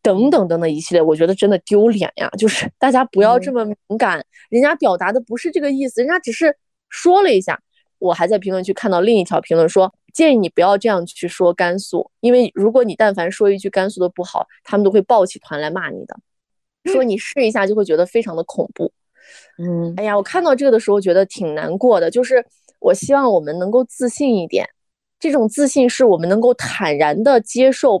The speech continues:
Speaker 1: 别人指出来我们的不好，尤其是外地的人对我们的这种，嗯，我觉得那种恶意除外啊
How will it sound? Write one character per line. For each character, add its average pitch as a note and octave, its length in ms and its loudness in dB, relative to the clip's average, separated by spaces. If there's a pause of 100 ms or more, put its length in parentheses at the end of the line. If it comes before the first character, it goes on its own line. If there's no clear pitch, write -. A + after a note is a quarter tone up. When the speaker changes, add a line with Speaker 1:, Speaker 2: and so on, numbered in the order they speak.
Speaker 1:
别 E3+ 180 0
人 G3+ 200 -2
指 - 160 -16
出 - 200 -6
来 F3+ 160 2
我 F3 140 -2
们 D#3 240 -12
的 E3+ 240 2 (340)
不 A#3+ 140 -2
好， - 300 -6 (400)
尤 G3 120 4
其 A#3+ 160 0
是 G#3+ 300 4 (220)
外 A3+ 260 0
地 G3 140 -10
的 D#3+ 100 -2
人 D3 260 -8 (320)
对 B3 140 0
我 G3 80 2
们 D#3+ 80 -8
的 D#3+ 80 -2
这 G3 160 -8
种， D3+ 240 -6 (320)
嗯， D3+ 540 -6
我 G3 120 2
觉 G#3 140 4
得 C4 80 4
那 C#4 160 2
种 F#3+ 160 4 (160)
恶 D#4+ 240 4
意 F#3+ 220 -4
除 - 220 -10
外 D#3 100 -4
啊 A#2 240 -8